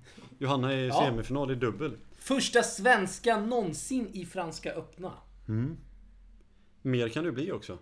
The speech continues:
Speaker 2: Ja.
Speaker 1: Henneman. Om vi går på juniorerna.
Speaker 2: Eh,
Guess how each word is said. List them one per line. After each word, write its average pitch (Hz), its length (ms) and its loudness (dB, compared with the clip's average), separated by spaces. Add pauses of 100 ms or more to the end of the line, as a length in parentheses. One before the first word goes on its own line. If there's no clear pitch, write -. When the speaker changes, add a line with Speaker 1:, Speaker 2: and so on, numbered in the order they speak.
(160)
Speaker 2:
Ja. 170 300 -2
Speaker 1:
Henneman. 120 500 0 (960)
Om 143 120 -2
vi 135 60 2
går 131 140 2
på 127 100 -4
juniorerna. 123 600 0 (520)
Speaker 2:
Eh, 151 160 -8